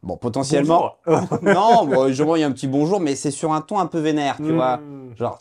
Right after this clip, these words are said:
Speaker 1: Eh, il est où mon colis ? »
Speaker 2: Ouais.
Speaker 1: À vingt heures trente un samedi.
Speaker 2: Bien sûr.
Speaker 1: Toi, t'es là, genre, « Bah, déjà, on est fermé, en fait. » Donc, euh, je peux vous répondre. Déjà, je vous réponds, en fait, c'est cool, tu vois.
Speaker 2: Ah,
Speaker 1: Et
Speaker 2: oui.
Speaker 1: souvent, là, mm, alors, pour le coup, moi, je, je pense que j'ai vraiment un mauvais caractère. Et quand les gens, ils me saoulent, ils le sentent fortement.
Speaker 2: Hmm.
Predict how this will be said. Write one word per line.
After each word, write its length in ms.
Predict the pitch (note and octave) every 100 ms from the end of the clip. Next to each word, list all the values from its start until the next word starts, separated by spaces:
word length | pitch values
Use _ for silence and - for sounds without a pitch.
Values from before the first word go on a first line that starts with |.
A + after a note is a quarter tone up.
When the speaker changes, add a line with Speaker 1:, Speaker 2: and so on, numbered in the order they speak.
| -
Speaker 1:
Eh, 140 | F3+
il 80 | A3
est 40 |
où 60 | A#3+
mon 140 | A#3+
colis ? » 600 | - C4+ C#4 D#4 F4 D4+ -
Speaker 2:
Ouais. 180 | E3 F3+
Speaker 1:
À 60 |
vingt 240 | F#3 G3+ G3+
heures 120 | F#3
trente 200 | - -
un 100 | D3+
samedi. 400 | D#3+ F#3 G3 A3+
Speaker 2:
Bien 180 | D#3 F3+
sûr. 240 | F#3 G3
Speaker 1:
Toi, 100 | D#3
t'es 80 | D3+
là, 100 | D#3
genre, « 140 | D#3+ B2+
Bah, 320 | A#2+ A2 A2+
déjà, 240 | G#2+ A2
on 120 | C3 A2
est 60 |
fermé, 340 | G2+ A2 C3 F3+
en 80 |
fait. » 200 | A2+ A#2 -
Donc, 240 | G#2 F#2+
euh, 580 | G#2 G2 F#2 F2+ F2 F2
je 100 | F2+
peux 100 | -
vous 120 | G2 F#2+
répondre. 240 | G2 -
Déjà, 160 | G#2+ B2
je 80 | A#2
vous 80 |
réponds, 320 | A2 A#2+ F3 D#3+
en 40 |
fait, 220 | C3+ C3+
c'est 160 | - G2+
cool, 220 | D#3+ G3
tu 100 | D3
vois. 160 | E3+ - _ _ -
Speaker 2:
Ah, 120 | G2
Speaker 1:
Et 40 | A2
Speaker 2:
oui. 40 |
Speaker 1:
souvent, 400 | A2 E3+ E3 G3
là, 160 | F3+ -
mm, 260 | A2+ A#2+ A#2+
alors, 200 | F#2+ F#2
pour 140 | B2
le 60 | A#2
coup, 120 | D3+
moi, 120 | C3+
je, 260 | G2+ G2 F#2
je 300 | F2 F2 -
pense 120 | A2+
que 60 | G#2+
j'ai 80 |
vraiment 460 | F2+ G#2+ G#2 G#2+ G2
un 40 |
mauvais 280 | F2+ G#2 A2+
caractère. 560 | A2 G2 G2 - D3 D3
Et 120 | G#2
quand 180 | F#2 A2+
les 160 | A2 G#2+
gens, 160 | A2
ils 80 | C3
me 60 | A2
saoulent, 240 | - D#3
ils 100 | B2
le 80 | G#2+
sentent 280 | G2+ B2 A#2
fortement. 340 | C3 - B2
Speaker 2:
Hmm. 300 | C3 C#3 A#2+